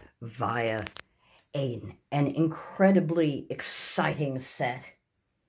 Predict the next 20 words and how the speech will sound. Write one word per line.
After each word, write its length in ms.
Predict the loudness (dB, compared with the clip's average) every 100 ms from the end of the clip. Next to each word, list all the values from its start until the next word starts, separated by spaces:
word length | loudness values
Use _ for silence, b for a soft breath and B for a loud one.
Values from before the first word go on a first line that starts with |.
| _ _ _ _ -4
It 120 | -2
is 320 | -2 -6 -8 -14 -8 -6
Jack 440 | 0 6 8 6 2
Stone, 920 | -4 -4 4 6 6 4 -2 -4 -10 -14 _ _ _ _ _ _ _ _ _
Air 560 | 10 12 10 6 4 2
Operations 840 | 2 2 4 4 4 0 -2 0
Headquarters. 840 | 0 0 -2 -2 -2 -6 -10 -16 -18 _ _ _ _ _ _ 0
It 100 | 4
is 500 | 6 6 2 -4 0
number 760 | 6 8 6 6 2 0 -4 _ _ _ _ _
four 460 | 2 6 8 6
six 440 | 2 2 2 2 -4
two 280 | 4 4 4
zero. 580 | 2 2 4 2 -2 -10 _
And 120 | -4
if 160 | -4 0
we 80 | 4
look 240 | 4 4
at 100 | 2
that, 360 | 2 2 0